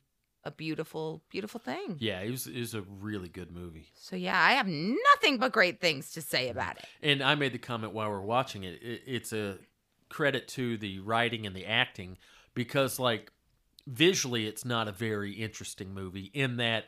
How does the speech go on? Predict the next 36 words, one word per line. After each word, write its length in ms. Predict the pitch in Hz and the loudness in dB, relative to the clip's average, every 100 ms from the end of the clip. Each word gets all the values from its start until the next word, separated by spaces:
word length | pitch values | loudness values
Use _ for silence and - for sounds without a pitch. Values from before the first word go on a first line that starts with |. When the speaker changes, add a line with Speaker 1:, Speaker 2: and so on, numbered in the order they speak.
| - | -4
Speaker 1:
You're 160 | 175 175 | 0 4
right, 220 | 165 135 | 4 4
Speaker 2:
it's 120 | 131 | 4
Speaker 1:
yeah. 80 | 180 | 6
Speaker 2:
one 80 | 151 | 6
of 60 | |
those 220 | 139 131 | 6 4
what 200 | 120 123 | 2 2
we 140 | 123 127 | 2 0
would 220 | 120 113 - | 0 -6 -8
call 300 | - 120 107 | 0 4 4
a 60 | 101 | 0
covid 400 | - 151 127 110 | -2 0 0 -4
movie 460 | 101 98 92 95 98 _ _ _ | -4 -6 -6 -10 -12 _ _ _
in 220 | 127 120 113 | -2 0 2
that 360 | 110 104 - | 2 2 2
Speaker 1:
Right. 240 | 147 139 - _ _ _ | 0 0 -2 _ _ _
Speaker 2:
the 180 | 131 135 | 2 4
whole 220 | 135 160 | 8 8
movie 320 | 135 135 117 104 | 8 6 4 2
basically 560 | 127 131 - - 110 | 4 4 2 -6 -10
takes 300 | 101 117 - | -4 -4 -4
place 380 | - 117 107 - | -4 -2 0 -2
in 140 | 98 | -6
one 160 | 101 101 | -6 -6
setting. 380 | - 107 85 - _ _ _ | -6 -6 -6 -12 _ _ _
Speaker 1:
Yeah. 260 | - 254 - - _ _ - | -6 -4 -4 -10 _ _ -8
Speaker 2:
And 260 | 117 104 | -4 -4
so, 200 | - 135 | 2 2
and, 260 | 131 147 131 175 | 6 4 4 -2
and 160 | 147 | 4
those 240 | 165 180 156 | 6 6 4
movies 580 | 147 127 120 113 - - _ - | 0 0 -2 -4 -8 -12 _ -6
usually 420 | 156 170 127 123 | 0 0 0 0
annoy 380 | 110 123 131 117 | 0 2 2 0
me. 300 | 87 87 | -6 -14